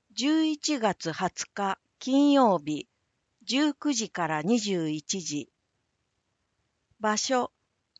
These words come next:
一、体育センター。二と三は総合体育館です。問い合わせ、スポーツ推進課、電話、六九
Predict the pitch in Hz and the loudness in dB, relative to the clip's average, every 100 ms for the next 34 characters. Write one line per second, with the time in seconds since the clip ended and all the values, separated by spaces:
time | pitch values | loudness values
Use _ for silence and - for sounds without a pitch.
0 | _ _ - 226 - 302 285 - _ _ | _ _ -14 -10 -6 -4 -4 -8 _ _
1 | _ - 247 277 285 - 269 277 240 208 | _ -6 0 0 0 -4 -4 2 2 2
2 | - 147 135 - _ _ _ _ _ _ | -2 -2 -2 -6 _ _ _ _ _ _
3 | _ _ _ _ _ 254 320 - 208 175 | _ _ _ _ _ -2 -2 0 -2 -2
4 | - 208 202 196 185 190 - _ _ - | -2 -2 0 -2 -2 -4 -10 _ _ 0
5 | 262 277 262 269 254 - 233 226 220 - | 4 4 4 4 4 2 2 2 0 -10
6 | - 175 151 143 139 - - - _ _ | -6 -4 -4 -6 -10 -14 -18 -20 _ _
7 | _ _ _ _ _ _ _ _ _ _ | _ _ _ _ _ _ _ _ _ _
8 | _ - 285 294 285 262 247 240 247 226 | _ 0 2 4 2 4 2 0 -2 -4
9 | - _ _ _ _ _ _ _ - - | -6 _ _ _ _ _ _ _ -16 -16
10 | - 311 320 302 302 269 285 277 262 277 | -2 0 2 0 -4 -4 -2 0 0 0
11 | 233 175 - 139 - _ _ _ _ _ | -2 -4 -4 -4 -6 _ _ _ _ _
12 | 185 240 262 247 240 214 - _ _ _ | 0 2 4 2 2 0 -2 _ _ _
13 | _ - 220 - 311 294 302 269 175 | _ -4 -4 0 -2 -2 -2 0 -2